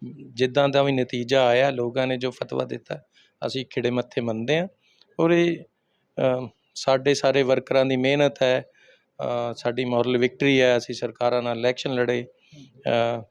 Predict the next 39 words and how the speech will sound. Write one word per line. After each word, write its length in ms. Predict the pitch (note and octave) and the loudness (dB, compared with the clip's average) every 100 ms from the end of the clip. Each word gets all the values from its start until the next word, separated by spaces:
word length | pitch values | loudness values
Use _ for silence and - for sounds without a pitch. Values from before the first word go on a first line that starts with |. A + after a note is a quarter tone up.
| _ - | _ 0
ਕੋਈ 300 | C#3+ C#3+ C3+ | 4 4 2
ਚਿੰਤਾ 380 | C3 A#2+ C3 | -2 0 2
ਨਹੀਂ 200 | C3 C3 | 2 0
ਹੈ, 120 | C3+ C3+ - _ - | -2 -4 -16 _ -4
ਪਰ 120 | D3+ | -2
ਜੇ 200 | D3+ D3+ | 0 2
ਹਾਰ 240 | A#2+ C3+ D#3 | 4 2 2
ਵੀ 200 | F3 D3 | 2 2
ਹੈ 140 | C#3 - _ _ | 2 -4 _ _
ਤਾਂ 80 | D#3 | -2
ਉਹਦੀ 180 | D3 D3+ | 0 0
ਜ਼ਿੰਮੇਵਾਰੀ 460 | C#3 C#3 C3+ C#3 | 0 0 0 -2
personally 540 | C3+ C3 A#2+ - A#2+ A#2 | 0 -2 -2 -4 -4 -4
ਮੇਰੀ 300 | G#2+ G#2+ A2 | -6 -6 -10
ਹੈ, 60 | G#2+ _ _ _ | -12 _ _ _
ਨਾ 100 | A#2 | -2
ਪਾਰਟੀ, 440 | A#2+ A#2+ B2+ C3 C3+ | 0 2 2 0 -2
ਨਾ 100 | B2+ | 0
ਪਾਰਟੀ 360 | A#2 A2 B2 | 0 0 -2
ਦੇ 80 | A#2 | -6
ਵਰਕਰਾਂ 440 | A2 A#2 - C#3+ C3+ | -4 -4 -4 -6 -4
ਦੀ। 160 | C3+ - - _ | -6 -10 -20 _
ਸਾਰਿਆਂ 600 | - D#3 D#3 D#3 D#3 D3+ | -2 2 4 4 4 0
ਨੇ 160 | D3 C#3+ | -4 -4
ਬੜੀ 260 | C3+ C3+ | -2 -2
ਤਨਦੇਹੀ 560 | C3 C3 B2+ C3 B2 C3 | 0 -2 2 0 0 0
ਨਾਲ, 260 | B2+ B2 - - _ _ | 0 -2 -6 -20 _ _
ਜਿਨ੍ਹਾਂ 240 | C3 B2+ | -2 -2
ਦੀ 120 | B2 A#2+ | 0 -2
ਡਿਊਟੀ 320 | B2+ B2+ C3+ | -2 -2 0
ਲੱਗੀ 320 | B2+ A#2 B2+ | 0 0 0
ਸੀਗੀ, 280 | A#2 B2 A#2+ | 0 0 0
ਲੀਡਰ 300 | B2 B2 B2 | -2 0 -2
ਸਾਹਿਬਾਨਾਂ 540 | A#2+ B2 A#2+ C3 C3+ | 0 -2 0 -2 -4
ਨੇ 120 | - - _ _ _ - | -8 -12 _ _ _ 2
ਬਹੁਤ 220 | C3 C3 | 2 2
ਮਦਦ 300 | B2+ A#2+ A#2+ | 0 -2 -4
ਕਰੀ 300 | - B2+ B2 | -4 -2 0
ਔਰ 220 | B2 A#2 | 0 -4